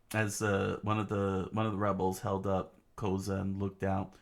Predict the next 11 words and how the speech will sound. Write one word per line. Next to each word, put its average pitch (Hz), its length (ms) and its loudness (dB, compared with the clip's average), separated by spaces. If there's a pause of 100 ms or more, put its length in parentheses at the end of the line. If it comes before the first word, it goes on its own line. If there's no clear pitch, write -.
(160)
It - 40 -2
was 294 100 2
all 330 200 6
a 294 60 0
trap. 302 440 0
The 254 80 -4
royal 302 280 4
army 285 220 6
can't 254 260 -2
be 269 120 -4
trusted. 294 720 -2